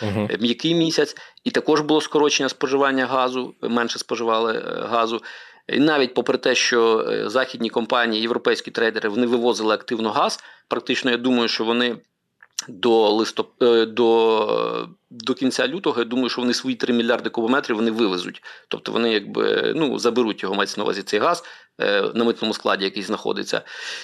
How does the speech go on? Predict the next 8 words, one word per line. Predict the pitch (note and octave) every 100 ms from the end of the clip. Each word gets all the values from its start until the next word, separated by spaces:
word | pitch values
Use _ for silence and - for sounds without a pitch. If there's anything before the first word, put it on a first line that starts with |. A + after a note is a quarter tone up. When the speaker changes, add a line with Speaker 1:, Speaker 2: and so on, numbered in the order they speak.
| -
Speaker 2:
Тому | - G3+
це | G#3 F3+
все, | -
в | C#3
принципі, | D#3+ D#3+ D3 - B2 A2+ A2 G#2+ G#2+ A2
зіграє | G#2 A#2 B2 C3+ B2+
свою, | G#2+ - A#2 C3+
якби, | B2+ G#2+ G#2+ G#2+ A2